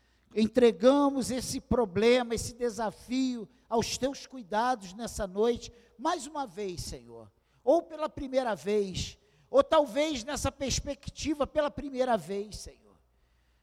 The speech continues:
Entre com providência. Nos ajude, Senhor.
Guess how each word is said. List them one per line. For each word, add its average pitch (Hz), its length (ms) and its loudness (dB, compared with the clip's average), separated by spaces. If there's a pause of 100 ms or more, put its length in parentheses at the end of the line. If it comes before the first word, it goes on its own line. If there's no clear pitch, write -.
(120)
Entre 240 280 -8
com 196 160 -18
providência. 160 880 -14 (840)
Nos 190 180 -10
ajude, 175 600 -10
Senhor. - 340 -8